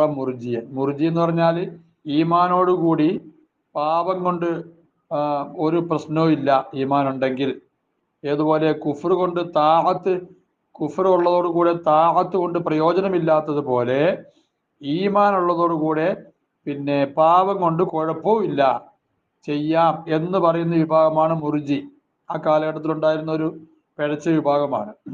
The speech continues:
അങ്ങനെയായി മാറും. റു-, ബൽ എന്നല്ല, റുബ്ബമ, ചിലപ്പോൾ, യുഖാഫു അലൈഹി, അയാളുടെ മേൽ ഭയക്കപ്പെടും, അൻ യസീറ, അവനാകുന്നതിനെ, ഹുർമിയൻ,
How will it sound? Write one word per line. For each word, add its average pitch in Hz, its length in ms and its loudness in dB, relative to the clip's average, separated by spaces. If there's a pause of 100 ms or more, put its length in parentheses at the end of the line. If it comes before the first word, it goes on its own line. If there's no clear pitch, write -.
(500)
അങ്ങനെയായി 143 600 0
മാറും. 123 320 -2 (540)
റു-, 139 220 -8 (200)
ബൽ 160 180 2 (100)
എന്നല്ല, 165 380 0 (140)
റുബ്ബമ, 160 440 -2 (180)
ചിലപ്പോൾ, 147 460 0 (500)
യുഖാഫു 170 560 2
അലൈഹി, 170 360 2
അയാളുടെ 160 380 2
മേൽ 170 200 0
ഭയക്കപ്പെടും, 147 640 -2 (440)
അൻ 147 220 -4
യസീറ, 170 440 -2 (140)
അവനാകുന്നതിനെ, 160 880 2 (120)
ഹുർമിയൻ, 170 640 -2